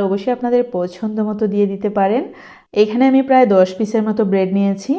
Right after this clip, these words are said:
আর সাইডগুলো কেটে নিচ্ছি। সাইডগুলো কাটলে কি হয়, শেপগুলো একটু সুন্দর আসে। আর যারা সাইডগুলো কাটতে না চান, না কাটলেও পারেন। সবগুলো ব্রেডের সাইড কাটা হয়ে গেছে।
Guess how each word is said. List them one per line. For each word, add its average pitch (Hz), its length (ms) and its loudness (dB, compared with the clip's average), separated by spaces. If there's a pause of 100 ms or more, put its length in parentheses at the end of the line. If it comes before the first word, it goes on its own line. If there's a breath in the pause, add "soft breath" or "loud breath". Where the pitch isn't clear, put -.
(120)
আর 185 160 0
সাইডগুলো 180 400 0 (100)
কেটে 175 240 -2
নিচ্ছি। 165 420 -10 (600)
সাইডগুলো 254 400 2
কাটলে 269 320 0
কি 254 160 -4 (100)
হয়, 214 260 2
শেপগুলো 208 380 0
একটু 202 200 -4
সুন্দর 196 360 -2 (140)
আসে। 220 200 -8 (1300)
আর 202 160 0
যারা 208 240 4
সাইডগুলো 226 440 0
কাটতে 220 240 0 (100)
না 208 80 0 (100)
চান, 254 160 0 (180)
না 190 80 -2 (100)
কাটলেও 160 400 -6
পারেন। 120 240 -8 (4000)
সবগুলো 240 440 2
ব্রেডের 269 300 2 (100)
সাইড 175 280 2
কাটা 196 220 -2
হয়ে 202 240 2
গেছে। 196 340 -2